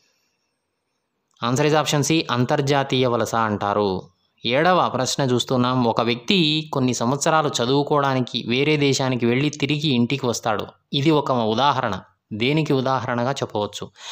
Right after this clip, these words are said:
స్వల్పకాలిక వలసన, దీర్ఘకాలిక వలసన, గ్రామీణం నుంచి పట్టణాల వలసన, వార్షిక వలసన? Answer is option A, స్వల్పకాలిక వలస అంటారు. ఎనిమిదో ప్రశ్న చూస్తున్నాం,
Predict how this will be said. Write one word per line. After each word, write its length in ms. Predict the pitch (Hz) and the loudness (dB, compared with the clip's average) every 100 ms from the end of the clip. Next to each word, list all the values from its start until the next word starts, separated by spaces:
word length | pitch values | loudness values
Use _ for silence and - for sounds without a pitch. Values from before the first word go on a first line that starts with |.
| - - - | -16 -16 -6
స్వల్పకాలిక 800 | - 139 135 143 165 160 156 139 | -2 0 0 0 0 2 2 0
వలసన, 360 | 123 120 120 135 147 - _ _ _ _ 95 | 0 0 0 -2 -4 -12 _ _ _ _ -6
దీర్ఘకాలిక 800 | 104 139 143 156 156 143 143 | 0 0 2 0 2 0 0
వలసన, 340 | 131 117 117 117 143 147 - | 0 0 0 0 -2 -6 -8
గ్రామీణం 640 | 113 123 131 151 165 165 156 | -2 2 2 2 2 4 4
నుంచి 220 | 151 139 | 2 0
పట్టణాల 460 | - 117 127 127 127 | -2 -2 0 0 0
వలసన, 340 | 120 117 117 | 0 -2 0
వార్షిక 680 | 139 123 117 135 131 143 139 | 0 2 2 2 2 -2 0
వలసన? 340 | 113 107 101 92 _ _ _ _ _ _ _ _ _ _ _ _ _ _ _ _ _ _ _ _ _ _ _ _ | 0 -2 -4 -8 _ _ _ _ _ _ _ _ _ _ _ _ _ _ _ _ _ _ _ _ _ _ _ _
Answer 320 | - 117 131 156 | -4 -2 2 2
is 60 | 151 | 2
option 380 | 147 - 156 151 143 - _ _ _ - | 0 -2 0 0 -2 -12 _ _ _ -6
A, 180 | 113 147 151 | -4 -2 -2
స్వల్పకాలిక 880 | - - 117 131 156 143 131 120 131 | -4 -2 0 0 0 2 0 0 0
వలస 320 | 113 107 120 | 0 -2 -2
అంటారు. 640 | 107 - 110 101 98 92 87 _ _ _ _ - | -4 -6 -4 -2 -2 -4 -8 _ _ _ _ -8
ఎనిమిదో 320 | 127 147 175 185 | -2 2 2 2
ప్రశ్న 260 | 175 160 | 0 0
చూస్తున్నాం, 440 | 151 143 143 139 | -2 -2 -2 -2